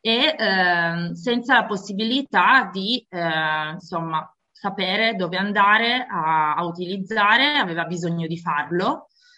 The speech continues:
ehm, senza avere nessuna conoscenza del luogo,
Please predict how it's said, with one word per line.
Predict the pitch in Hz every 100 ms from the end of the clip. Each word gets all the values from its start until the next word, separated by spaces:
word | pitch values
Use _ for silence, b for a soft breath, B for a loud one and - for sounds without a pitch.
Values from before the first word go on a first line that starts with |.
| b
ehm, | 196 190 180 175 170 170 170 170 170
senza | 180 196 190 214 202
avere | 190 185 196 202 208 208 208
nessuna | 190 190 190 - - 262 240 180 -
conoscenza | - 185 180 202 196 185
del | 175 170
luogo, | 170 165 165 226 302 -